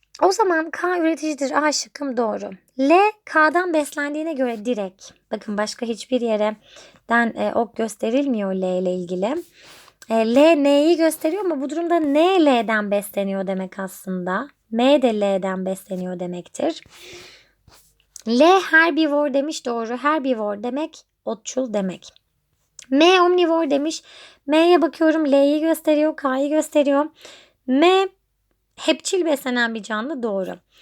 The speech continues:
N'ye bakıyoruz, N direkt L'yi göstermiş. N'den K'ya bir ok yok. O zaman N omnivor değil. Nedir?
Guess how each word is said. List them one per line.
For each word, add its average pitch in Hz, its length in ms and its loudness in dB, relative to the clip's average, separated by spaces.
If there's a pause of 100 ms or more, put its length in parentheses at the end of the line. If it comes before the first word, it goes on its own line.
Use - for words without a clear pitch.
(300)
N'ye 330 360 6
bakıyoruz, 359 560 2
N 320 380 2
direkt 349 340 4
L'yi 294 300 6
göstermiş. 294 800 -2 (440)
N'den 330 480 4
K'ya 311 420 2
bir 254 240 2
ok - 520 2
yok. 247 420 2
O 302 100 -4
zaman 220 600 -4
N 302 340 0 (560)
omnivor 190 680 -2
değil. 254 520 4 (480)
Nedir? 220 640 -4